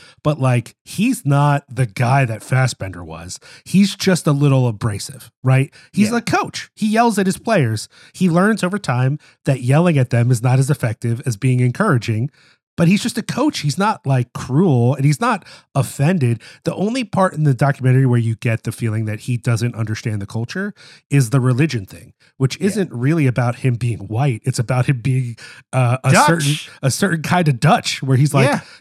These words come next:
Speaker 1: "You guys believe in religion? What?" Like, he's
Speaker 2: <laughs>
Speaker 1: so bummed out at the idea that they don't wanna practice on Sunday. It, like, deeply
Speaker 2: <laughs>
Speaker 1: offends him, which is, like, again, that's 'cause most of Europe replaced the church with soccer anyway, right? So
Speaker 2: <laughs>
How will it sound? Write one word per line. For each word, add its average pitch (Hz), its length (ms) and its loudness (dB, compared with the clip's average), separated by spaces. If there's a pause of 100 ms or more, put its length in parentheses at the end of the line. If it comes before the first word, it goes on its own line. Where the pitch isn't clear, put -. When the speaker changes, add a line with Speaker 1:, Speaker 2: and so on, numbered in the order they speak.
Speaker 1:
"You 165 100 2
guys 208 440 -4
believe 147 460 -2
in 160 80 -6
religion? 139 560 -2
What?" 196 320 -2
Like, 165 140 0
he's 190 180 0
Speaker 2:
<laughs> 127 160 -2
Speaker 1:
so 214 420 0 (300)
bummed 151 380 -2
out 143 180 2
at 131 120 -2
the 131 80 0
idea 127 180 2
that 127 160 0
they 127 100 0
don't 123 220 -2
wanna 131 160 0
practice 127 360 -2
on 123 120 -4
Sunday. 117 560 -2
It, 135 80 0
like, 117 220 -4
deeply 131 380 -2
Speaker 2:
<laughs> - 20 -4
Speaker 1:
offends 139 420 -2
him, 107 200 -12 (300)
which 156 180 0
is, 156 140 0
like, 135 320 0
again, 147 460 -4 (200)
that's 131 160 -2
'cause 143 200 -2
most 139 220 2
of 131 100 0
Europe 131 280 2
replaced 127 420 -4
the 123 60 -2
church - 320 -2
with 123 120 -4
soccer 123 400 -2
anyway, 117 380 -2
right? 120 300 -2
So - 200 -4
Speaker 2:
<laughs> 139 1600 -4